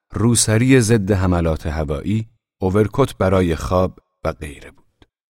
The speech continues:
وسیله‌ای که بر آن سوار شدند، کامیونی زغالسوز بود.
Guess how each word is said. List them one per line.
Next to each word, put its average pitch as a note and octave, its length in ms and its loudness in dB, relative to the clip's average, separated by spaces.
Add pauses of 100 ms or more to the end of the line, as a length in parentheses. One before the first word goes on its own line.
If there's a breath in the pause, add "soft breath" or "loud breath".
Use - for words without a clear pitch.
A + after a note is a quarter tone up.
(520)
وسیله‌ای A#2+ 500 4
که A#2+ 160 0
بر G#2+ 180 2
آن G#2+ 180 2
سوار F#2 440 0
شدند، F#2+ 480 -2
کامیونی A#2+ 540 2
زغالسوز F#2 680 -2
بود. - 320 -20